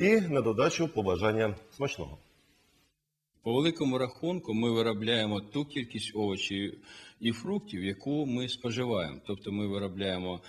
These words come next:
Speaker 2: е, біля дев'яти мільйонів тонн, і ми споживаємо,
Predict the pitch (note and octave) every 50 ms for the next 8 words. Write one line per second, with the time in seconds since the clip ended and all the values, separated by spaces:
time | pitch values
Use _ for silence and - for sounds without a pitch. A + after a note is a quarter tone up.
0 | - - - - - - G#2 G2+ F#2+ F#2+ F#2 F#2 G#2+ G#2+ G2+ G2+ G2 F#2 G#2 G2
1 | G2 G2 - - C3+ C#3+ D3 D3 D3 D3 D3 D3 D3 C#3 C3+ C#3 - C#3 C#3+ C#3
2 | C#3 - - - G2+ G2+ G#2 G#2+ B2 C3+ C#3+ C#3 C3 - - - C#3+ C3 B2+ D3
3 | D3 D3+ C#3 A2+ F#2+ F#2 F#2+ F#2 F2+ C2 G#1